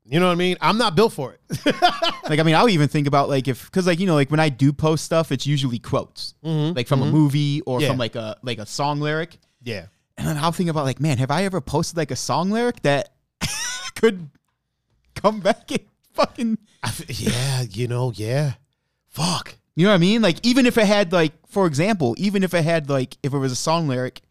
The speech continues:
Speaker 2: and it had the N-word in it,
Speaker 1: Yeah.
Speaker 2: I try not to,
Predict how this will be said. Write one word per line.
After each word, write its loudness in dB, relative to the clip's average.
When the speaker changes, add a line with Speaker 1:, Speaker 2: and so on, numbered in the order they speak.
Speaker 2:
and -2
it -6
had -8
the -8
N-word -2
in -8
it, -14
Speaker 1:
Yeah. -4
Speaker 2:
I -4
try 0
not -2
to, -6